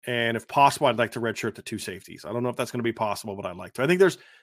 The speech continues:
and I don't normally say that about skill players, but I think Adon Shuler and Ben Minich could both be five-year guys. And I don't often say that, but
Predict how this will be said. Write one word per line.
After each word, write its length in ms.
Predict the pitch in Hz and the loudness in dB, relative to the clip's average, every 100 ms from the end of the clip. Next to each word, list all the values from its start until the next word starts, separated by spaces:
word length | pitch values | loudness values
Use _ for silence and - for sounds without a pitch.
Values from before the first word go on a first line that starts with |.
| - | -6
and 100 | 156 | 2
I 120 | 196 | 4
don't 180 | 233 208 | 4 4
normally 300 | 190 185 160 | 6 6 4
say 180 | - 151 | 4 2
that 100 | 135 | 2
about 180 | 117 104 | 0 -2
skill 220 | - 120 | -2 -2
players, 280 | - 107 98 | -2 -4 4
but 80 | |
I 40 | 151 | 4
think 120 | 214 | 6
Adon 240 | 156 147 | 4 2
Shuler 200 | 135 143 | 2 0
and 80 | 127 | 2
Ben 160 | 117 117 | 0 0
Minich 240 | 117 107 | -2 -4
could 120 | - | -6
both 200 | 107 101 | -6 -8
be 80 | 107 | -8
five-year 380 | 98 90 82 73 | -12 -12 -14 -16
guys. 400 | 55 64 - - _ - | -18 -18 -16 -18 _ -4
And 80 | 127 | 2
I 80 | |
don't 140 | 160 165 | 2 4
often 260 | 151 135 | 4 2
say 220 | 117 113 98 | -4 -6 -8
that, 220 | 73 - _ _ _ _ _ _ - | -10 -18 _ _ _ _ _ _ -8
but 180 | 117 | -6